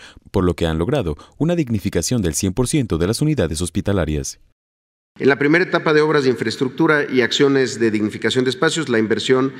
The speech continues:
Speaker 2: es de ciento setenta y cuatro millones de pesos,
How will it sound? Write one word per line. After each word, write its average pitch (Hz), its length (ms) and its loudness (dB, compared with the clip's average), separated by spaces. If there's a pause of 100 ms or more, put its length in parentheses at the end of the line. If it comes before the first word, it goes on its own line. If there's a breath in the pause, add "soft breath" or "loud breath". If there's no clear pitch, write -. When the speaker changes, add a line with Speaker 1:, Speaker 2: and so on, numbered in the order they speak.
(260 loud breath)
Speaker 2:
es 127 200 2
de 131 80 0
ciento 147 320 0
setenta 113 340 0
y 110 60 0
cuatro 127 260 0
millones 127 380 2
de 127 80 4
pesos, 165 480 0